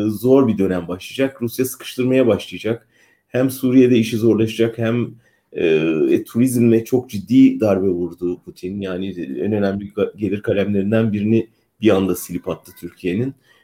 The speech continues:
Ve, e, gerçekten Putin'i sinirlendirmenin bedellerini daha önce gördük. Ağır oluyor. E, o yüzden bu iki, e, ip arasında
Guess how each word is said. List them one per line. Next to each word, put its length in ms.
Ve, 240
e, 720
gerçekten 560
Putin'i 340
sinirlendirmenin 1080
bedellerini 580
daha 160
önce 180
gördük. 580
Ağır 260
oluyor. 460
E, 240
o 200
yüzden 380
bu 60
iki, 520
e, 100
ip 320
arasında 840